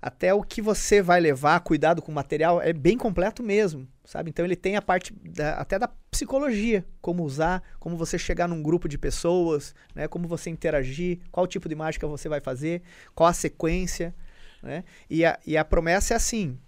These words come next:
é, por exemplo, o que eu faço é que eu ensino técnicas, eu não ensino mágicas soltas.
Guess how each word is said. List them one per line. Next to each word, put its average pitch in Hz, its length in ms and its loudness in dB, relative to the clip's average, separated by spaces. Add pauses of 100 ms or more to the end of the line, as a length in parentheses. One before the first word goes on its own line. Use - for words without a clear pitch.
(120)
é, 131 220 2
por 131 160 4
exemplo, 143 300 0
o - 20 -8
que - 100 -2
eu 120 100 2
faço 226 380 -4
é - 20 -2
que - 120 -4
eu 175 40 0
ensino 208 300 -2
técnicas, 180 480 0
eu 160 60 0
não 160 60 -2
ensino 254 220 -6
mágicas 180 760 2
soltas. - 520 0